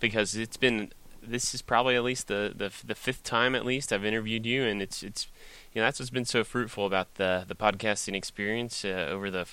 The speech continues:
the five plus years that I've been doing it, is developing these relationships. And, and Seth, um, uh, we do have Lubbock on our sights next year, my wife and I, for the annual road game that we like to make. But,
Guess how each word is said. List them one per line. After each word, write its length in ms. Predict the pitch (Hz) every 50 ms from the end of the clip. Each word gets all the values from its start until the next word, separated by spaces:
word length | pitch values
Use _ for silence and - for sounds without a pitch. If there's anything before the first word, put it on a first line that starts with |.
| -
the 80 | - 90
five 320 | - - 98 98 98 -
plus 320 | - - 107 101 - - 104
years 160 | 101 98 101
that 120 | - 95
I've 60 | 95 90
been 80 | 90
doing 240 | 85 95 92 92 95
it, 160 | 104 101 95
is 180 | 90 - - - - - - - - - - -
developing 440 | - 107 120 127 139 131 135 127 120
these 180 | 117 104 -
relationships. 760 | 117 110 107 107 110 - - 113 - - 110 110 - - -
And, 200 | 98 92 90 - - - - - - - - - - -
and 140 | - 90 87
Seth, 340 | - - 110 113 120 120 -
um, 440 | 104 101 98 95 92 90 90 90 92 -
uh, 260 | - - 101 92 92 92 - - - -
we 160 | 113 120 117
do 140 | 110 127 135
have 480 | 123 113 123 117 110 104 104 98 - - - - - - - - - -
Lubbock 400 | 104 110 113 107 110 101 - 87
on 160 | 101 104 101
our 100 | 98 98
sights 460 | - - - 104 101 98 - - -
next 320 | - 101 98 - - - -
year, 120 | 98 101
my 140 | 98 92 95
wife 300 | 95 98 101 101 - -
and 80 | 98 92
I, 160 | 92 95 95
for 180 | - - 107
the 260 | 98 90 92 90 - -
annual 540 | - 104 104 104 101 101 98 95 92 90 - - - - - - - - - - -
road 240 | - 110 110 104 95
game 240 | 104 101 95 95 95
that 100 | 95 85
we 100 | 98 95
like 220 | 92 95 95 -
to 120 | - - 101
make. 340 | 95 92 95 117 139 - - -
But, 220 | - 110 98 95